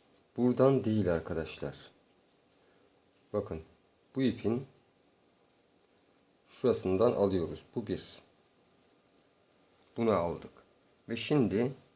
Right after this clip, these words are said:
şunun altından şöyle geçirdik. Bu şekilde.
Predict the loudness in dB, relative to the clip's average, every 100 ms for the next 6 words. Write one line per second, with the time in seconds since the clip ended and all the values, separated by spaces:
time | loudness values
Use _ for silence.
0 | _ -14 0 2 2 2 0 0 -2 0
1 | 0 0 -2 -10 _ _ _ _ _ _
2 | _ -20 _ _ _ -20 -20 -20 -8 -2
3 | 0 2 0 0 -2 -4 -8 -14 -20 -20
4 | -20 _ _ _ _ _ _ _ _ _
5 | _ _ -20 _ _ _ _ -20 -20 -20
6 | -12 -10 -10 -10 -14